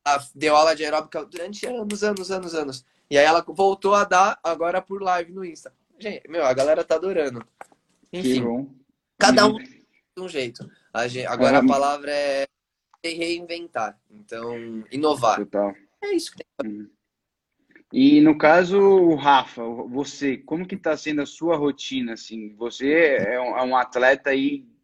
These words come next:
Speaker 2: de alta performance, mudou muita coisa na sua rotina de treino, é, quando você tava treinando antes da quarentena, pra agora que você também tá,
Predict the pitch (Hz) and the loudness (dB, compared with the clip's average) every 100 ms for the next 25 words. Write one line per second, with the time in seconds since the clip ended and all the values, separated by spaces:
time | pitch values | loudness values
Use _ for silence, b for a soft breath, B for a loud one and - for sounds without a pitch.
0 | _ 117 120 127 147 151 - 139 - 123 | _ -8 0 2 2 -2 -2 -4 -2 -2
1 | 135 165 - 185 - B B B 147 156 | -2 -2 -6 -10 -10 B B B -2 2
2 | 147 196 180 170 147 156 151 147 135 135 | 4 4 4 0 -2 0 0 0 -2 -2
3 | 135 135 143 135 123 120 135 139 135 127 | -4 -4 -4 -4 -4 -6 -2 -2 -2 -4
4 | 127 b b - 117 120 - 127 131 127 | -8 b b -6 0 0 -2 -6 -6 -4
5 | 127 123 127 127 127 123 123 120 123 123 | -2 -2 -2 -2 -2 -2 -2 -4 -4 -4
6 | 123 120 113 135 147 147 139 135 - 127 | -2 -4 -4 0 2 2 0 -4 -2 0
7 | 123 117 123 120 - 123 131 113 120 120 | 2 2 0 -2 -4 -10 -10 -10 -8 -8
8 | 110 117 113 110 | -4 -2 -2 -4